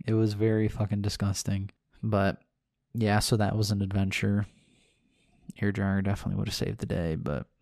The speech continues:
yeah, so, um, next time,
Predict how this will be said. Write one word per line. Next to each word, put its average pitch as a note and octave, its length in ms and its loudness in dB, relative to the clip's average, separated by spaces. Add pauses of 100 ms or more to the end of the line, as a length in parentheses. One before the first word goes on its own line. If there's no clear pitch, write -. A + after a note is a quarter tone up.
(200)
yeah, A2 260 2
so, G2+ 520 2
um, G2 480 0 (1120)
next G#2+ 220 0
time, F2+ 400 -2